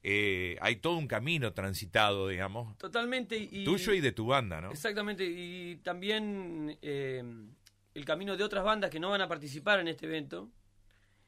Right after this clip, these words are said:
Speaker 2: eh, que hacen que, por ejemplo, como decís vos, los vecinos de Concepción del Uruguay, de, de Caseros, de Gurdena Rain, La Roque, ahí mismo Ibicuí, eh,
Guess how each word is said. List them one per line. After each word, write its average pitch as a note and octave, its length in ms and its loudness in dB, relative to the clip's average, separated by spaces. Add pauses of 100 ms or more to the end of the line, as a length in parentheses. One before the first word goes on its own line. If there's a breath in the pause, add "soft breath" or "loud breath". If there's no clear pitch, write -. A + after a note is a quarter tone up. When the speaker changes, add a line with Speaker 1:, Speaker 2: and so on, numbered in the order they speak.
(140)
Speaker 2:
eh, C3 280 -4
que C3 300 -2
hacen D3 400 0
que, B2+ 360 -4
por B2+ 100 -10
ejemplo, C#3 400 -4
como B2+ 180 -6
decís B2+ 180 -8
vos, E3 220 -2
los C#3 100 -2
vecinos D3 280 -4
de C3 60 -4
Concepción C3 280 -8
del C3 80 -8
Uruguay, D3 480 0
de, B2 240 -8
de A#2+ 220 -12
Caseros, D3 680 -2
de B2 480 -10
Gurdena C3+ 360 -6
Rain, C#3+ 440 -6
La C3+ 120 -6
Roque, C#3 580 -8 (480 soft breath)
ahí C3+ 260 -6
mismo D3+ 280 -2
Ibicuí, D3+ 720 -2
eh, C3 460 -6